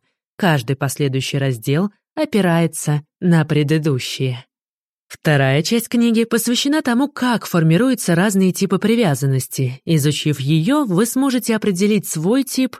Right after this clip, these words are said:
и модель, которая сформировалась у ваших близких. Разобравшись в этом, можно понять, какие у вас есть неудовлетворённые потребности и как вы проецируете устаревшие вредные убеждения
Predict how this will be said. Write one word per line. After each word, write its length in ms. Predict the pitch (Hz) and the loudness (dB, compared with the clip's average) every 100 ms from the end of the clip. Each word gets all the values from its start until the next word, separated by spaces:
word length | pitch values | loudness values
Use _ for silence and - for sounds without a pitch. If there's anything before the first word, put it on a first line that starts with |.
| - | -4
и 160 | 226 | 0
модель, 380 | 240 254 294 311 | 2 2 0 0
которая 420 | 247 226 247 247 | -2 0 0 0
сформировалась 920 | 226 - 175 175 160 147 175 180 160 - | -2 -2 0 2 2 2 2 0 0 -2
у 140 | 170 | -2
ваших 400 | 147 147 - 190 | 0 0 0 -2
близких. 640 | 196 165 - - 131 - _ _ - | 0 0 -2 -6 -6 -8 _ _ -2
Разобравшись 840 | 175 175 170 170 180 - 165 156 | 2 2 2 2 0 0 -2 -2
в 80 | 185 | -2
этом, 400 | 277 302 226 196 180 | -2 0 0 2 2
можно 280 | 240 208 | 2 0
понять, 420 | 165 160 190 269 - | 0 2 2 0 -2
какие 360 | 196 - 294 | -4 -2 -2
у 140 | 269 175 | 0 2
вас 280 | 160 151 | 0 -2
есть 420 | 143 180 240 - - _ _ - | -2 0 0 -6 -20 _ _ -2
неудовлетворённые 1120 | 202 254 269 214 220 214 - 175 170 175 170 | 2 4 2 2 0 0 0 0 2 2 2
потребности 800 | 220 240 262 143 135 - - 131 _ _ - | 0 -2 -2 0 -2 -2 -4 -4 _ _ -6
и 100 | 226 | -4
как 340 | 254 254 - | 0 -2 -2
вы 300 | 147 202 254 | 0 2 0
проецируете 840 | 165 156 160 - 226 165 147 - 151 | 0 2 2 0 0 2 0 -2 -6
устаревшие 720 | - 170 185 175 - 143 143 | -2 -2 0 -2 -4 -2 0
вредные 480 | 160 170 127 131 127 | 2 0 0 -2 0
убеждения 680 | 131 127 120 143 180 214 | 0 -2 0 0 2 0